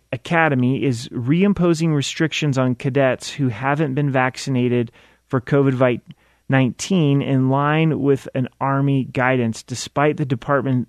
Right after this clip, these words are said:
of Defense reversal on the mandate. West Point implemented a policy preventing candidates from traveling for sports or other events at the height of the pandemic,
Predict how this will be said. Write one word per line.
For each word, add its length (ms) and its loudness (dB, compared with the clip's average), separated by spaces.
of 200 -4
Defense 460 -4
reversal 720 0
on 220 0
the 80 -2
mandate. 640 -2
West 320 0
Point 400 0
implemented 500 2
a 60 2
policy 680 0
preventing 600 2
candidates 640 0
from 180 -2
traveling 460 0
for 160 -6
sports 640 -2
or 200 -4
other 300 0
events 460 0
at 120 -6
the 60 -6
height 320 0
of 120 -2
the 100 -4
pandemic, 680 -2